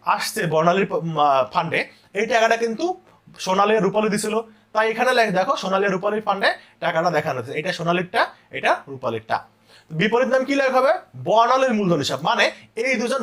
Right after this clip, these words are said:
বর্ণালীর মূলধনকে বাড়ানোর জন্য এই টাকাটা দিছিল। বিনিময়ে তাদের টাকাটা, মানে সোনালী আর রূপালীর টাকাটা কমে গেছিল, তাই ডেবিট পাশে দেখানো হয়েছে। এবার just normally ক্যালকুলেশন করবা, যে পাশ বেশি আছে সেইভাবে, মানে আগে যেভাবে করতাম সেইভাবে। এই পাশে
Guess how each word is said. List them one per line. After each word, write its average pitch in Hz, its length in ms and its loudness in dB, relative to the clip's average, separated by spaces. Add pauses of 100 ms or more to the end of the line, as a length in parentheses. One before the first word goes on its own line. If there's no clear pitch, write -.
বর্ণালীর 202 420 2
মূলধনকে 180 400 -2
বাড়ানোর 165 440 0
জন্য 214 200 -4
এই 185 160 0
টাকাটা 156 320 -2 (380)
দিছিল। 196 280 -2 (340)
বিনিময়ে 208 440 2
তাদের 190 220 2 (280)
টাকাটা, 180 360 2
মানে 202 140 2
সোনালী 170 340 0
আর 185 120 2
রূপালীর 180 360 -4
টাকাটা 185 260 0 (340)
কমে 175 280 0
গেছিল, 110 240 -6 (460)
তাই 180 140 0
ডেবিট 147 260 0
পাশে 147 260 -6
দেখানো 113 200 -6
হয়েছে। 98 220 -12 (320)
এবার 208 240 0
just 214 180 2
normally 196 320 4
ক্যালকুলেশন 220 400 0
করবা, 220 200 2
যে 170 100 -4
পাশ 170 200 -2
বেশি 160 240 -6
আছে 240 120 -8
সেইভাবে, 170 380 0 (440)
মানে 165 140 0
আগে 160 200 2
যেভাবে 175 260 2
করতাম 196 280 -4
সেইভাবে। 165 340 0 (300)
এই 170 100 -8
পাশে 190 200 0